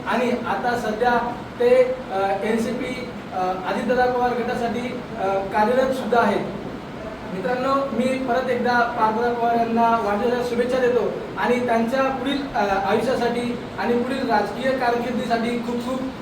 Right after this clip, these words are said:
शुभेच्छा देतो. आणि तसेच आपल्या सोबत उपस्थित, अ, आरतीताई साळवी व उपस्थित सर्व महिला पदाधिकारी, कार्यकर्त्या या सर्वांसाठी देखील आपण प्रार्थना करणार आहोत. यांचे जे काही, अ, कार्य चालू असेल,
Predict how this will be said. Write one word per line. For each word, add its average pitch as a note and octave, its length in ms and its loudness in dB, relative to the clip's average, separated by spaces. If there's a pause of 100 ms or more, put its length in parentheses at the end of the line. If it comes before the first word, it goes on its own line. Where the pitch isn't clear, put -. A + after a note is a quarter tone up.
(140)
शुभेच्छा B3+ 300 2
देतो. A#3+ 340 2 (280)
आणि A#3 180 0
तसेच C4 400 2 (280)
आपल्या B3+ 500 2
सोबत B3 420 2
उपस्थित, C4 400 0 (500)
अ, F#3+ 40 -4 (520)
आरतीताई A#3+ 440 2
साळवी A#3+ 460 0 (180)
व B3 40 4
उपस्थित C4 480 2
सर्व C#4+ 380 2 (260)
महिला A#3 280 2
पदाधिकारी, A#3+ 600 2
कार्यकर्त्या A#3+ 580 0 (200)
या A#3+ 140 4
सर्वांसाठी C#4 540 4
देखील - 280 -2
आपण A#3+ 380 0
प्रार्थना G#3+ 520 -2
करणार B3 280 0
आहोत. A#3+ 400 2
यांचे A3 280 0
जे B3+ 160 0
काही, C4+ 320 2 (460)
अ, G3 140 0
कार्य A3+ 340 2
चालू B3 240 2
असेल, B3 360 4